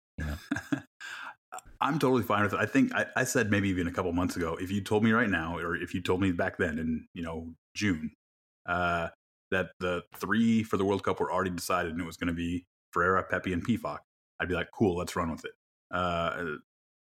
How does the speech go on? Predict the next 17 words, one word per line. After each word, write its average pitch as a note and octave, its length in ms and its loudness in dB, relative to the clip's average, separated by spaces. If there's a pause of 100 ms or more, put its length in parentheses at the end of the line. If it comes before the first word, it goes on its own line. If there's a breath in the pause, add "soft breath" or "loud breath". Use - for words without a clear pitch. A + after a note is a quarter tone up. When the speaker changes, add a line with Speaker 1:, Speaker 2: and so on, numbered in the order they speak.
(140)
Speaker 2:
I'm, F#2+ 220 -2
I'm G2 80 0
not G2 240 0
s-, - 320 -6
I'm G2 120 0
not G2 240 0 (220)
convinced G#2 500 2
that F#2 200 0
any G#2+ 160 6
of A2+ 80 2
the B2 80 2
three B2 220 2
of A#2+ 60 2
them A#2+ 180 4
will F2+ 160 2
really, G2 440 2 (340)
like, E2+ 280 -2